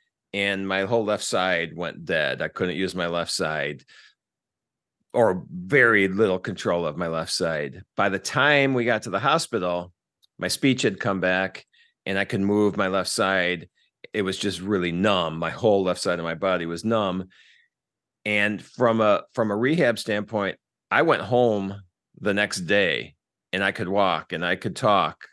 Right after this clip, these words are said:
again, just numbness. And I was a little afraid that that was never gonna go away. Um, actually, as a side note, the reason the depression probably happened and the panic attacks and the P T S D, 'cause four days after the first stroke, I had a second stroke. Very, very minor.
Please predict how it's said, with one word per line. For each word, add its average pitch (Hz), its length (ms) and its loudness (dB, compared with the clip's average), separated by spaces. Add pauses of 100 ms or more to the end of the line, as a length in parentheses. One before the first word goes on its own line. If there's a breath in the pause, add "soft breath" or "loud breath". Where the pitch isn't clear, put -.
(100)
again, 92 380 -4
just 101 240 -4
numbness. 101 640 2
And 92 80 -4
I 90 60 0
was 92 120 -4
a 95 60 -4
little 90 140 -2
afraid 92 340 -2
that 78 120 -10
that 82 200 -2
was 90 160 -6
never 92 240 -4
gonna 85 160 -6
go 85 280 -4
away. 98 580 2 (920 soft breath)
Um, 101 260 2
actually, 139 340 2
as 123 100 -2
a 113 60 -2
side 139 300 2
note, 101 280 -6 (800)
the 127 140 -6
reason 156 560 6
the 123 120 4
depression 107 520 0
probably 101 400 -2
happened 98 540 -4
and 95 180 -6
the 87 60 -8
panic 95 320 0
attacks 95 320 -2
and 87 80 -4
the 85 40 -4
P 101 140 -4
T 90 160 -2
S 90 100 -2
D, 92 200 -2
'cause 107 200 -4
four 139 400 2
days 123 240 2
after 113 220 0
the 95 100 -2
first 143 280 -2
stroke, 151 320 0
I 107 60 2
had 95 100 0
a 85 40 -6
second 98 360 -4
stroke. - 460 -8 (440 soft breath)
Very, 131 500 4
very 117 260 4
minor. 135 600 2